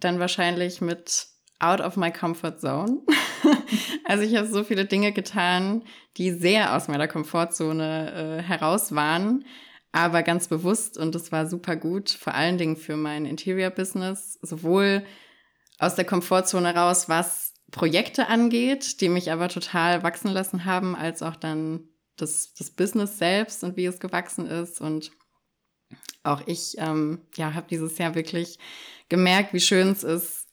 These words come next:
Menschen glücklich zu machen mit dem, was wir machen. Und, ähm, ich glaub wahrscheinlich, wenn wir beide zurückgucken,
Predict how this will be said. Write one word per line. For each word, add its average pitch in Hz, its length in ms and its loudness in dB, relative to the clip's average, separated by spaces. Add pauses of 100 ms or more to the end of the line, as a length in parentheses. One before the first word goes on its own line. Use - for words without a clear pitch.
(400)
Menschen 175 340 2
glücklich 175 340 0
zu - 80 -8
machen 143 320 2
mit 143 140 -2
dem, 151 120 0
was 143 220 -4
wir 131 60 -4
machen. 143 480 -6 (320)
Und, 143 500 2
ähm, 147 460 -2 (160)
ich - 180 -10
glaub 139 240 -2
wahrscheinlich, 160 400 2
wenn 170 120 4
wir 160 100 2
beide 165 240 2
zurückgucken, 226 960 0